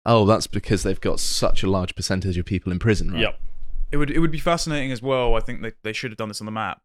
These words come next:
Speaker 3: because the U S is not a country, it's a continent, to break it down by states and then cities.
Speaker 1: Mm-hmm.
Speaker 3: Because
Speaker 2: Yes,
Speaker 3: in,
Speaker 2: uh-huh.
Speaker 3: in the annual crime reports, it's always the blue cities, even within the red states.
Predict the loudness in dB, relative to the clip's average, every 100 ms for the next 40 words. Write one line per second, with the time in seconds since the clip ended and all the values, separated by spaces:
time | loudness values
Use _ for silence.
0 | -18 -12 -10 -8 -6 -4 -4 -6 -10 -10
1 | -10 -10 -14 -12 -14 -16 -12 -12 -12 -10
2 | -8 -6 -6 -8 -10 -12 -10 -8 -8 -8
3 | -10 -14 -12 -8 -4 -4 -6 _ -4 0
4 | 0 0 0 2 2 2 0 -2 -2 -4
5 | -8 -6 -4 -4 -6 -4 0 0 0 -4
6 | -6 -6 -4 2 2 0 -8 -12 -12 -10
7 | -10 -6 -6 -6 -10 -12 -12 _ -10 -10
8 | -8 -10 -12 -10 -10 -10 -12 -12 -12 -10
9 | -10 -10 -10 -10 -10 -12 -12 -10 -10 -10
10 | -20